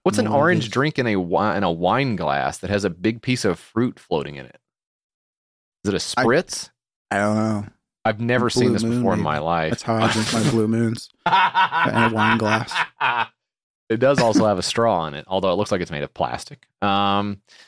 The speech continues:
Speaker 2: I don't know what
Speaker 1: it
Speaker 2: it is. May-, I thought I was thinking sangria, but I don't know.
Speaker 1: Yeah, or maybe like a mulled wine. I don't know. Really weird. Um,
Speaker 2: And the next one is a,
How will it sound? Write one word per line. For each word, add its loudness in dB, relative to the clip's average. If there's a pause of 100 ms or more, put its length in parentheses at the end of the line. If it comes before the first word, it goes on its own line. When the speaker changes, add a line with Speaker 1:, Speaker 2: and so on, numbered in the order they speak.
(100)
Speaker 2:
I -2
don't 0
know 2
what 2
Speaker 1:
it -8
Speaker 2:
it -10
is. -14
May-, -4 (100)
I -2
thought 0
I -2
was -4
thinking -10
sangria, -10
but -14
I -14
don't -18
know. -18 (720)
Speaker 1:
Yeah, 4
or 0
maybe -2
like 0
a 2 (320)
mulled 0
wine. 0
I -8
don't -6
know. -10
Really 0
weird. -4 (120)
Um, 2
Speaker 2:
And 0
the 0
next -4
one -2
is -4
a, -6